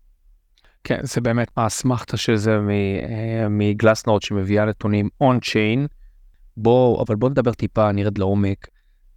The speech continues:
לדוגמאות. אנחנו הולכים לגעת פה עכשיו בבורסות המרכזיות. אני חושב שהדוגמה, הוא באמת אחת הבולטות, חוובי, מי שמכיר את חוובי, בורסת קריפטו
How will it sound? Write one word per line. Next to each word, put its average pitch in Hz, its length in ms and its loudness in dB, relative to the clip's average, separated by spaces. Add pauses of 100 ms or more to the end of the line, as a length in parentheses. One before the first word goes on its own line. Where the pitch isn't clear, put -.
(240)
לדוגמאות. 95 920 0 (120)
אנחנו - 160 -12
הולכים 113 220 0
לגעת 101 460 2
פה 101 100 -2
עכשיו 101 240 -2
בבורסות 98 500 -4
המרכזיות. 98 540 -2
אני 131 100 -6
חושב 143 220 -2 (800)
שהדוגמה, 107 600 0
הוא 95 180 -4
באמת 110 300 -2
אחת - 220 -2
הבולטות, 98 640 -4 (800)
חוובי, 123 760 0 (240)
מי 113 100 -4
שמכיר 104 500 -2
את 101 100 -4
חוובי, 110 480 0 (640)
בורסת 110 340 -4
קריפטו - 420 0